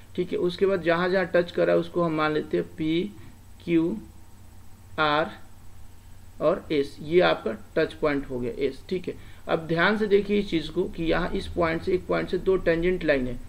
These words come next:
ये जो है circle का tangent line का भी काम करना शुरू कर दिया, तो ये tangent और ये tangent आपस में बराबर होगा, ठीक है। ये tangent line और ये दोनों आपस में बराबर होगा, ये और ये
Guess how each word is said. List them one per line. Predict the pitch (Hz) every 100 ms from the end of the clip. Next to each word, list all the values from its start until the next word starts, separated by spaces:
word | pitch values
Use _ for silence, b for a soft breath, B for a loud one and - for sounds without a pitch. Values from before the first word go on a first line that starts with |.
| - -
ये | 165 190
जो | 202 208
है | 208
circle | 220 170 165 196
का | 208 208
tangent | 175 170 180 180
line | 180 175
का | 180
भी | 175 180
काम | 170 160
करना | 156 143 143
शुरू | - 156
कर | 139 139
दिया, | 123 127
तो | 151
ये | 147 180
tangent | 180 185 180 185 180
और | 160
ये | 160
tangent | 165 160 160 156
आपस | 151 160 165
में | 156
बराबर | 156 147 151
होगा, | 147 151 - B B B B -
ठीक | 170
है। | 151
ये | 143 180
tangent | 185 185 185 190 202
line | 180 185 180
और | 156
ये | 151 175 -
दोनों | 156 160 170
आपस | 156 165 -
में | 160
बराबर | 160 156
होगा, | 151 143 156 b b b -
ये | 139 170 202 208
और | 165 156
ये | 143 156 190